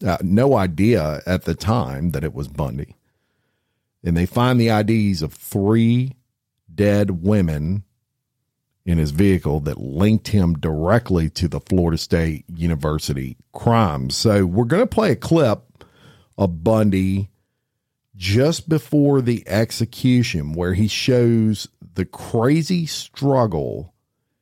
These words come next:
in the mind of a serial killer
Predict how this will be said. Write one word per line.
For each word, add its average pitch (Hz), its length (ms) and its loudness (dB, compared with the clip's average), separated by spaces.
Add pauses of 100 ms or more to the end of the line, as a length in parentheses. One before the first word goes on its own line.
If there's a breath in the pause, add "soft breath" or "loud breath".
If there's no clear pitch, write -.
(440)
in 104 200 2
the 101 60 2
mind 101 920 2 (340)
of 92 140 -2
a 98 80 2
serial 117 640 2
killer 62 640 -6